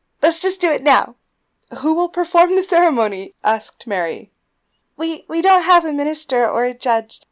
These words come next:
but we have a queen, and the queen can marry people if she wants to." Alone turned to Penthesilea. "Me? I've, I've never married anyone before,"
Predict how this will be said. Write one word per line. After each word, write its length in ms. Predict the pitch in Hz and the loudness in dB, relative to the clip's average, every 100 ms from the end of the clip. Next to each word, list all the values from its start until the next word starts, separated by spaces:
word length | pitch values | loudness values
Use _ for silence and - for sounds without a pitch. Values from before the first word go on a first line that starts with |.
| _ _ _ _ | _ _ _ _
but 160 | - 320 | 2 2
we 60 | |
have 180 | 349 403 | 0 -2
a 40 | 392 | -4
queen, 640 | - 392 403 381 359 370 _ _ - | -4 -4 -2 -4 -8 -12 _ _ -2
and 140 | 277 | 0
the 140 | 302 - | 0 -2
queen 220 | 359 370 | -4 -2
can 160 | 359 320 | -4 -2
marry 220 | 302 294 | 0 0
people 320 | 294 285 277 | -4 -4 0
if 100 | 262 | 0
she 140 | - 277 | -2 0
wants 340 | 254 254 - | 0 0 -8
to." 260 | - 269 254 _ _ _ _ - | -10 -10 -10 _ _ _ _ -8
Alone 420 | 233 233 240 240 | -2 0 0 -4
turned 320 | 254 254 214 | -6 -6 -6
to 80 | 214 | -8
Penthesilea. 840 | - 220 196 208 - 190 165 151 - _ _ _ _ _ _ _ | -10 -10 -10 -12 -8 -8 -10 -14 -18 _ _ _ _ _ _ _
"Me? 640 | 220 320 415 208 190 - _ _ _ _ - | -4 0 2 0 -2 -8 _ _ _ _ -6
I've, 340 | - 359 - - | 0 0 0 -2
I've 160 | - 277 | 2 6
never 280 | 277 269 269 | 6 6 6
married 360 | 202 220 202 | 4 4 4
anyone 300 | 190 180 170 | 4 0 -4
before," 640 | 165 165 160 160 202 294 | -4 -6 -4 0 0 0